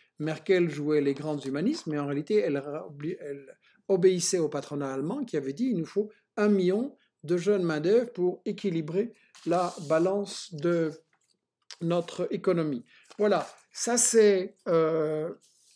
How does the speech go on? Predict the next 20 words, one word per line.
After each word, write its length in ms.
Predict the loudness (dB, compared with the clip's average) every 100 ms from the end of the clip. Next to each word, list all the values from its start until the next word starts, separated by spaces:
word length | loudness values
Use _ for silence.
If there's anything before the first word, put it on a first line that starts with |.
| -20 -20 _ _
des 80 | -4
choses 260 | 0 -2 0
très 240 | -2 0
importantes, 540 | -2 -4 -6 -2 -2
je 100 | -2
crois, 240 | -6 -4 -6
qu'on 240 | -4 -6
doit, 460 | 0 4 4 2 -8 _ _ _ _ -6
euh, 500 | -2 -2 -4 -6 -10 -8
tirer 580 | -2 2 4 4 2 -8 _ _ _ _ _
comme 240 | -2 0 0
leçon 340 | -2 -2 -4
de 100 | -4
cette 460 | -4 -4 -4 -8 -6
montée 460 | -2 -2 0 -2
de 340 | 0 2 2 0 -10 _ -10
l'immigration. 840 | -2 0 0 -2 -4 0 0 0 -8 -20 -20 _ _
Et 480 | 2 6 6 4 2 -6 -12
je 180 | 0 2
voudrais 680 | 2 2 2 2 2 0